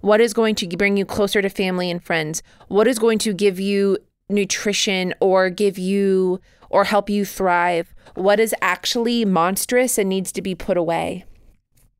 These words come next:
What is going to, maybe you could sell something. Maybe you could use something to help make you richer, being metaphorically or literally. Maybe it's time for you to take accountability for how your actions have affected your choices. So if what you desire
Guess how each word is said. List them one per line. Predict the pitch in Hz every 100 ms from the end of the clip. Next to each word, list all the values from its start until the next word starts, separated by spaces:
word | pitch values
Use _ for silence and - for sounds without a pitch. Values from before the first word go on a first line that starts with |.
| _ - _ _ _ -
What | 190 208
is | 226 233
going | 226 214 208
to, | - 226 220
maybe | 185 175 196
you | 196
could | 202 220
sell | - 240 269
something. | - 165 170 147 147
Maybe | 156 170
you | 190 202
could | 196 202
use | 180 190 196
something | 196 190 202
to | 196
help | 196 185
make | 185 185 -
you | 190
richer, | 180 185 - 196 196 - - 170
being | 165 180 185
metaphorically | 175 180 - 175 190 226 226
or | 202 202
literally. | 190 254 202 - - - 220 _ _ _ _ _ _ _ _
Maybe | 190 190 202 240
it's | 233
time | 220 214
for | 214
you | 214 196 214
to | 196 - 214
take | 202 208 196
accountability | 208 208 196 190 175 175 190 214 220
for | - 196 185
how | 180 180
your | 185 185 -
actions | 165 180 - 208
have | 208 190
affected | 185 190 190 196
your | 185
choices. | - 190 233 - 180
So | 180 175
if | -
what | 196 208
you | 202
desire | 190 185 160 165 196 208 269 320